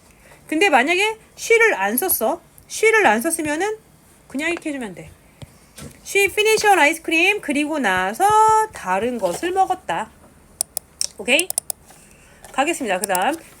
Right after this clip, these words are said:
주의해야 할 분사구문. 분사구문은 똑같아. 준동사들은 전부 다 투부정사나 동명사나 분사나 앞에 not이나 never를 붙이면 돼. 오케이? 한번 바꿔보시고요.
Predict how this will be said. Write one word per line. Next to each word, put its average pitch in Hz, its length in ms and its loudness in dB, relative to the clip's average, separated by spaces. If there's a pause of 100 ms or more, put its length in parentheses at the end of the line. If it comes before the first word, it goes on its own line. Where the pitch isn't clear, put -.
주의해야 415 500 4
할 403 100 4
분사구문. 277 720 0 (340)
분사구문은 392 1000 0
똑같아. 440 340 -2 (160)
준동사들은 349 760 -2
전부 269 340 -8
다 440 260 0 (220)
투부정사나 392 680 -4
동명사나 240 720 -4
분사나 269 600 -2 (340)
앞에 180 280 -4
not이나 226 380 -2
never를 214 380 -2
붙이면 185 460 -12
돼. - 160 -14 (140)
오케이? 330 360 -6 (100)
한번 202 220 -10
바꿔보시고요. 202 760 -6